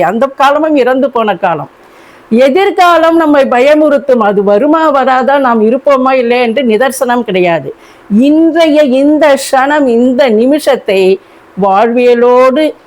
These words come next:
இறைவனோடு, மகிழ்வோடு, நல்ல தான தர்மத்தோடு ஐக்கியப்படுத்திக் கொள்ளுங்கள். நல்ல வாழ்க்கை கிடைக்கும். இன்று வசந்த பஞ்சமி, மகா சரஸ்வதி,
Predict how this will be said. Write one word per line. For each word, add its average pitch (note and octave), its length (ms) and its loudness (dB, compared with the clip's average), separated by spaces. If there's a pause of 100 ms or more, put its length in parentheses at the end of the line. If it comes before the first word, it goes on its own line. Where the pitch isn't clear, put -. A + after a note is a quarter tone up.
(140)
இறைவனோடு, A3+ 840 0 (460)
மகிழ்வோடு, C4 840 0 (640)
நல்ல A3 440 0
தான G#3 460 -2
தர்மத்தோடு A#3+ 840 0 (800)
ஐக்கியப்படுத்திக் A#3 840 -4
கொள்ளுங்கள். F3+ 440 0 (600)
நல்ல G#3 460 0
வாழ்க்கை A#3 400 0
கிடைக்கும். F#3 500 -4 (480)
இன்று A3 420 0 (180)
வசந்த B3+ 420 -2 (120)
பஞ்சமி, G3+ 520 -2 (520)
மகா D4+ 380 0
சரஸ்வதி, A3+ 720 -2